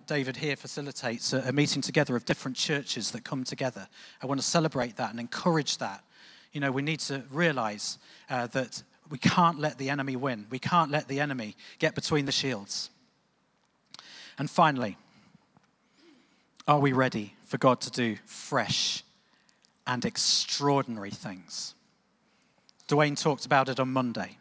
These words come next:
Do you know when revivals have come in the past, great and extraordinary things that have, have happened that have not been on the grid of the people who those revivals came to?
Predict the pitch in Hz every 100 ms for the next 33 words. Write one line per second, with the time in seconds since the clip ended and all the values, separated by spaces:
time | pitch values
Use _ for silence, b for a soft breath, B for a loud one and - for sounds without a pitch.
0 | _ _ _ b b b b b b b
1 | b b b b b b 196 214 190 180
2 | 180 196 185 175 175 - 190 170 151 -
3 | 160 - - - - - _ _ _ _
4 | _ _ _ - 170 208 202 202 - -
5 | 185 185 175 - 170 160 143 147 - 151
6 | - 156 139 117 131 127 127 139 131 156
7 | 143 131 123 131 139 131 - - 147 135
8 | 127 117 123 123 123 120 123 120 113 -
9 | 131 147 165